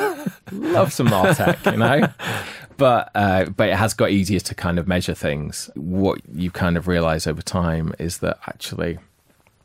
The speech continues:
money is important. Don't get me wrong. If it wasn't important, then, uh, why would Microsoft be Microsoft? <laughs> Why, uh,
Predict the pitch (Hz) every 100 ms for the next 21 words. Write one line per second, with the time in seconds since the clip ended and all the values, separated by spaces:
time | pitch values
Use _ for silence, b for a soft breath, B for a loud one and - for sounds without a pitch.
0 | - - - _ _ _ - 95 101 98
1 | - 87 90 87 - 87 87 110 113 -
2 | - 78 80 80 82 82 92 113 113 -
3 | - - 71 90 87 78 80 82 78 -
4 | 82 76 78 82 - B B B _ 80
5 | 80 82 - 80 82 82 82 85 90 117
6 | - 85 - 90 95 107 95 107 104 -
7 | - 98 - - 82 90